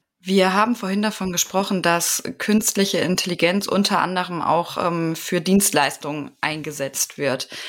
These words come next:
Welche Rolle spielt die K I denn bei klassischen Serviceleistungen?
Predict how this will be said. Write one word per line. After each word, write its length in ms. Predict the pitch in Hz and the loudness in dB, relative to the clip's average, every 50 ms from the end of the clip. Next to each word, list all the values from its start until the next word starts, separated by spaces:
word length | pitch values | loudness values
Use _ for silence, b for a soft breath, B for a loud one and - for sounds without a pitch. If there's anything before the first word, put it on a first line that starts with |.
| B B B | B B B
Welche 340 | - 175 190 214 - 247 208 | 2 2 4 2 0 -2 0
Rolle 320 | 175 185 202 220 208 202 | 2 2 2 2 2 2
spielt 560 | 202 - - - 190 190 196 196 202 196 196 | 2 0 0 -2 -2 0 2 2 2 0 -4
die 80 | 190 175 | -8 -8
K 180 | - - 175 - | -6 -4 -4 -4
I 160 | - 180 190 | -2 -2 0
denn 220 | 175 175 170 170 | 2 2 2 2
bei 180 | 160 165 160 165 | 2 2 2 2
klassischen 560 | 160 - - 170 175 - - 160 - 165 165 | 0 -2 -2 -2 -2 -2 -2 -2 -2 0 0
Serviceleistungen? 1300 | - - - 160 160 160 156 139 - - 139 135 135 123 - - - - 110 - - - - 156 - | 0 0 0 0 0 0 0 -2 -2 -2 0 0 0 0 0 -2 -4 -4 -4 -4 -4 -4 -6 -8 -10